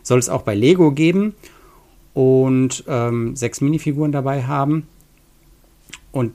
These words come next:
da bin ich mal gespannt, wie der aussieht. Es ist viel Geld und so. Und deswegen habe ich dann geguckt, was denn jetzt schon mal, äh,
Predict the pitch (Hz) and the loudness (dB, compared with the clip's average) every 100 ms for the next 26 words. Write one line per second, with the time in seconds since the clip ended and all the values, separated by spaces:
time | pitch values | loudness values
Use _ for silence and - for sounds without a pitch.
0 | _ 127 123 147 143 110 - 160 185 131 | _ 0 2 2 0 0 0 0 2 2
1 | 120 - 185 208 233 240 - - - - | 2 2 0 0 0 -2 -4 -10 -8 -6
2 | 147 - - 123 107 147 220 196 170 196 | -6 -8 -8 -6 -2 -2 0 -2 0 2
3 | 208 214 196 147 123 - 151 151 127 139 | 4 4 2 0 -4 0 2 2 0 0
4 | 147 - - 131 127 127 131 131 117 170 | -2 -4 -2 2 2 0 -2 -4 -4 -4
5 | 165 127 - 117 110 190 - 131 107 98 | -2 -4 -2 -2 0 0 -2 -4 -2 -4
6 | 107 - 104 110 | -6 -10 -12 -12